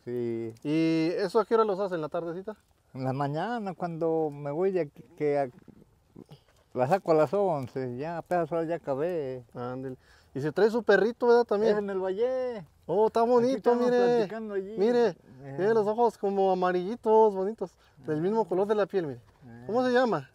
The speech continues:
Speaker 1: Pues,
Speaker 2: Toma, vente.
Speaker 1: me lo hallé,
Speaker 2: Vente.
Speaker 1: dijo que solo vino, pues
Speaker 2: Vente,
Speaker 1: llegó
Speaker 2: vente,
Speaker 1: solo.
Speaker 2: solo vino. Eso, solo vino. Habría sabido, le hubiéramos traído algo que comiera.
Speaker 1: No, ya le di un bolillo hace rato.
Speaker 2: Qué bonito, ¿verdad? Los perritos, ¿verdad?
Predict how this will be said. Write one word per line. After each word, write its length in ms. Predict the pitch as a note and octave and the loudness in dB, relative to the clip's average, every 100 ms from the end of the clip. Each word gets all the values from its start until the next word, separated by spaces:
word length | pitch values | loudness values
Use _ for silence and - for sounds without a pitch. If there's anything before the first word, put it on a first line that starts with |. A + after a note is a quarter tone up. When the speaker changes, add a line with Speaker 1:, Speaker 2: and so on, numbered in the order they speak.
| _ _ _ _ _ _ - - - | _ _ _ _ _ _ -20 -20 -12
Speaker 1:
Pues, 220 | B2+ A#2+ A#2 | -8 -8 -2
Speaker 2:
Toma, 240 | G3+ G3 - - | 0 0 -2 -14
vente. 240 | E3 G#3 G3 - _ _ _ _ _ _ - | -4 -2 -2 -8 _ _ _ _ _ _ -14
Speaker 1:
me 140 | C3 | -10
lo 160 | C3+ B2+ | -8 -8
hallé, 180 | C#3 F#3+ | -6 2
Speaker 2:
Vente. 200 | C4 G#3+ | 4 4
Speaker 1:
dijo 160 | F3 - | 2 -6
que 220 | F3 D#3+ | -6 -6
solo 300 | D3+ D#3 D#3+ | -6 -4 -2
vino, 320 | G#3+ B3 G3+ | -2 -4 0
pues 140 | F#3+ B3+ | 2 4
Speaker 2:
Vente, 120 | - | 4
Speaker 1:
llegó 140 | G3 | 4
Speaker 2:
vente, 160 | A3 D4+ | 2 2
Speaker 1:
solo. 120 | A#3+ B3 | 4 6
Speaker 2:
solo 140 | B3 | 6
vino. 180 | B3+ A3 - | 6 2 2
Eso, 380 | G#3+ G3 F#3+ | 0 0 -2
solo 200 | F3+ F3 | -2 -2
vino. 380 | E3+ E3+ D3+ C3+ A#2+ - - - - _ | -2 -2 -2 -4 -6 -10 -10 -10 -10 _
Habría 220 | C#3+ G#3 | 8 10
sabido, 280 | A#3 B3 A#3+ | 10 10 10
le 80 | G#3 | 10
hubiéramos 260 | A#3+ A3+ | 8 6
traído 260 | A#3 A#3 A3+ | 6 8 8
algo 300 | E3+ E3 E3+ | 8 6 0
que 80 | D#3 | -2
comiera. 460 | F3 E3+ C3+ C3+ | -4 -2 -2 -4
Speaker 1:
No, 340 | C#3 G3 A#3 A3 | -6 -12 -12 -8
ya 160 | A3 | -6
le 280 | A3+ G#3 F3+ D#3 D#3 - | -6 -4 -6 -8 -18 -16
di 160 | D#3+ | -14
un 120 | G#3 F#3 | -12 -8
bolillo 340 | E3+ G3+ G3+ | -8 -6 -8
hace 120 | F3 | -8
rato. 420 | E3+ G3+ G3 - D3+ | -8 -10 -6 -4 -2
Speaker 2:
Qué 80 | |
bonito, 420 | D3+ F#3 G3 - A3 | 0 0 0 2 4
¿verdad? 180 | A3+ | 4
Los 140 | A3 G3 | 4 2
perritos, 420 | E3+ F#3+ - G#3+ | 0 0 -4 -4
¿verdad? 240 | A3 A#3+ | -4 -4